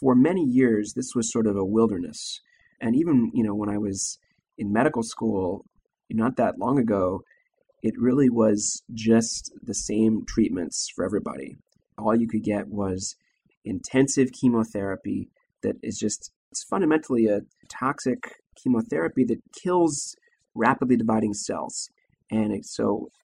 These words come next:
that means that it has a lot of side effects, obviously. It can kill not only the cells that are the leukemia cells, but it also can affect the lining of the gut and the mouth, and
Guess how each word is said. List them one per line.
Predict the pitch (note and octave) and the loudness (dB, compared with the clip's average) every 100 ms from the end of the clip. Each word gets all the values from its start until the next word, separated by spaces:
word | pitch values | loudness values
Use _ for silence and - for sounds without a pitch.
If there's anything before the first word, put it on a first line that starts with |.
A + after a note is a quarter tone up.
| _ | _
that | C3+ C#3 | -6 0
means | D#3 C#3+ | 2 2
that | B2+ | 0
it | B2 | 0
has | C#3+ | -4
a | B2+ | -4
lot | C#3+ | -4
of | A#2 | -4
side | - D3+ C#3+ | -2 -2 -2
effects, | - G2+ - | -2 -6 -4
obviously. | F#2 F#2+ - G#2+ A#2+ - _ _ _ _ - | -4 -4 -6 -4 -6 -6 _ _ _ _ 0
It | C3 | 2
can | C3+ A#2 A2+ A2+ _ _ | 4 6 6 4 _ _
kill | D#3 C3+ | 0 4
not | B2+ A#2+ | 6 6
only | B2+ D#3+ C#3+ B2 | 4 4 6 6
the | A2 G2+ F#2 | 6 2 2
cells | - - A2+ G#2+ G#2 | -4 -2 0 0 0
that | G#2+ | 0
are | G2 G#2 - - | 2 0 -2 -12
the | - | -14
leukemia | G#2+ G#2 - G#3+ F#3+ A#2 | -8 -8 -4 0 2 2
cells, | - G2+ B2 C#3 | -2 -2 -2 0
but | A#2 | 0
it | G#2 | 0
also | B2 C#3+ - | -2 -6 -8
can | G#2+ | -10
affect | A2 - A#2 | -8 -8 -8
the | - | -10
lining | D2+ D#2+ A#2 A2+ | -8 0 2 2
of | F#2+ G2 _ _ | -2 -8 _ _
the | - | -10
gut | G#2 A#2 D3+ - | 0 2 2 0
and | G#2 | -6
the | E2 | -4
mouth, | F#2 G2+ B2+ D#3 | -2 0 0 -2
and | A#2 G#2+ | -4 -2